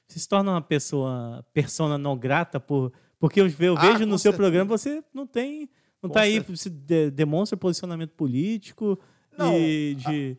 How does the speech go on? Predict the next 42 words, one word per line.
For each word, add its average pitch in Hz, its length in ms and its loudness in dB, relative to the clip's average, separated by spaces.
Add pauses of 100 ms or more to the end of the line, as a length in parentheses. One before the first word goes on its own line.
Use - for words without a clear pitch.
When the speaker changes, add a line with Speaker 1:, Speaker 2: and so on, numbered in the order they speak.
(120)
Speaker 2:
a-, 151 100 -8
assim 151 220 -12
Speaker 1:
isso 190 220 -2
tem 196 180 -2
que 180 60 -12
ter, 160 560 0
co-, 156 240 -8
como 180 260 -8
que 165 160 -8
é 131 240 -2
de 123 400 -8
Speaker 2:
É, 151 300 -4
eu, 190 260 -2
eu, 202 400 -6
eu 180 220 -10
acho, 180 240 -10
assim, - 180 -20
um 175 120 -20
absurdo 165 440 -20
esse - 140 -20
posicionamento 185 520 -20
político. 196 360 -20
Eu 117 60 -20
não, 123 160 -20
eu 117 80 -16
não 135 120 -18
sou, 143 240 -20 (420)
é, 143 80 -16
Speaker 1:
Uhum. 135 80 -10
Speaker 2:
assim, 135 200 -12
não, 117 240 -20
é, 113 100 -20 (220)
sinceramente 139 840 -6
falando, 139 400 -8
Speaker 1:
Uhum. 135 420 -12
Speaker 2:
eu 113 60 -20
não 127 80 -14
sou 147 160 -16
nem 147 100 -16
esquerda 135 400 -10
nem 147 80 -16
direita. 190 420 -12